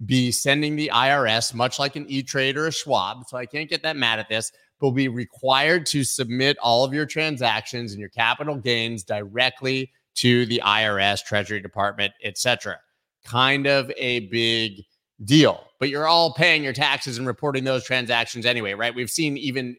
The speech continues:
four or five years ago, Coinbase was forced to send certain, uh, reports to the I R S. We know that that's happening, but now this will likely become official if these proposed rules are passed.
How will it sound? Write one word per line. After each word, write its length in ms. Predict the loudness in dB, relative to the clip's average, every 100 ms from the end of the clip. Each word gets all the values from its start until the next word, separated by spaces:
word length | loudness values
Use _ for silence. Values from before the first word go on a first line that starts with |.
| _ _ _ _ _
four 180 | -4 -2
or 60 | 2
five 260 | 2 2
years 240 | 0 -2 0
ago, 240 | 0 0
Coinbase 540 | 0 -2 2 2 2 -2
was 120 | -6
forced 420 | -2 0 0 -4
to 60 | -4
send 360 | -2 -2 -2
certain, 420 | -8 -8 -10 -14 -16 _ _ _ 0
uh, 1160 | 2 4 4 4 4 2 2 2 0 -2 -4 -6
reports 500 | -2 4 4 4 0
to 120 | -4 -2
the 180 | 0
I 220 | 2 2 2
R 80 |
S. 240 | 2 0 -2
We 80 | 2
know 200 | 2 2
that 140 | 2
that's 220 | -2 -2
happening, 400 | -2 -2 -4 -8
but 100 | -4
now 160 | 0 0
this 280 | -2 -6 -4
will 260 | -2 -2
likely 380 | 0 -2 -2 -8
become 300 | -8 -8 -8
official 420 | -6 -8 -8 -8 -2
if 220 | -2 -2
these 160 | -6
proposed 560 | -4 -4 -2 -2 -2 -2
rules 300 | -2 0 0
are 80 | -2
passed. 400 | 0 0 -2